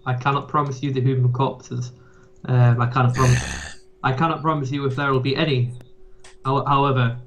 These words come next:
if, if you, if you can get a hold of anything that's dead, you, you shall not fa-, you, you shall not face my sword.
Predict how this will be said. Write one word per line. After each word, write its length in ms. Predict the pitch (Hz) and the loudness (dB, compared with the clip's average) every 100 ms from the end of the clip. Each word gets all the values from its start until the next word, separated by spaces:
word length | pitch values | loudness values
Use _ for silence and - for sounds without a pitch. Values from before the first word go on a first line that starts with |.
| - - - | -18 -20 -6
if, 200 | 139 135 | -4 -4
if 280 | - 143 123 | -2 -2 0
you, 200 | 143 127 | -2 0
if 180 | 147 127 | -2 2
you 120 | 151 | 0
can 160 | 131 139 | 2 2
get 180 | 139 131 | 2 2
a 60 | |
hold 260 | 127 139 131 | 2 4 2
of 100 | 123 | 2
anything 360 | 139 127 127 | 2 2 2
that's 200 | 123 123 | 2 2
dead, 400 | - 127 120 131 - - - - - _ - | 0 -2 0 -2 -10 -20 -20 -20 -20 _ -14
you, 140 | - 131 | -2 2
you 260 | 123 123 127 | 2 4 2
shall 180 | 123 | 4
not 200 | 123 120 | 4 4
fa-, 200 | - - | 2 -2
you, 100 | 135 | 0
you 180 | 127 - | 0 0
shall 140 | 131 123 | 0 2
not 200 | 123 - | 2 0
face 260 | 127 123 | 0 2
my 180 | 127 120 | 2 2
sword. 400 | 120 123 117 | 2 0 -4